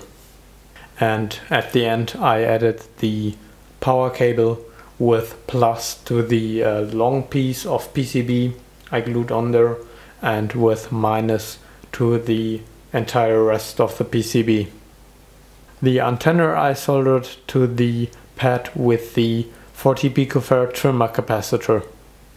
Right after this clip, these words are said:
And then the transmitter is done. To have the maximum frequency you have to adjust the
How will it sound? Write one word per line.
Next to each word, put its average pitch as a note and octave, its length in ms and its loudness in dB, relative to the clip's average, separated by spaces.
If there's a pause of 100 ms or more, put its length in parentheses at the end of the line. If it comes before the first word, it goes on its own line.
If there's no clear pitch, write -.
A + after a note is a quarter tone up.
(360)
And A#2 280 -2
then A2+ 260 2
the A#2+ 100 4
transmitter C3 640 0
is C#3 160 -4
done. A#2+ 320 -2 (840)
To C#3+ 100 2
have C3 180 0
the C#3+ 80 4
maximum C#3+ 540 2
frequency D3 640 2
you C#3 200 4
have B2 200 0
to B2+ 140 4
adjust B2 580 -2
the A2+ 360 2